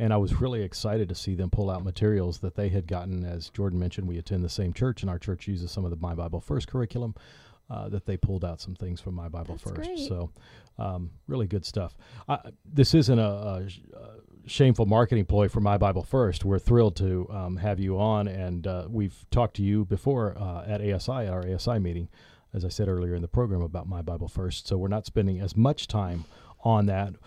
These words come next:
Speaker 1: but here's the reality. Some family might be going, "How can I get this resources?" Give us the two websites again.
Speaker 2: So the,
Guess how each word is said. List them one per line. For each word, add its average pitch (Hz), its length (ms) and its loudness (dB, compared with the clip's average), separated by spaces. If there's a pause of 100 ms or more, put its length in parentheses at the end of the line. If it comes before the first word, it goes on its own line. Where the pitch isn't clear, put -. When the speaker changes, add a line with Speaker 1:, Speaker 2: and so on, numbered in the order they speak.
(240)
Speaker 1:
but 131 360 0 (320)
here's 135 220 2
the 107 60 4
reality. 104 460 2 (280)
Some 120 200 2
family 110 300 8
might 104 180 6
be 110 80 4
going, 110 220 8
"How 135 160 4
can 170 120 2
I 170 80 4
get 160 180 2
this 156 240 2 (380)
resources?" 147 680 2 (300)
Give 143 120 0
us 120 120 0
the - 80 -4
two 113 160 4
websites 90 440 -4
again. 78 300 -8 (480)
Speaker 2:
So 220 520 0
the, 208 420 -6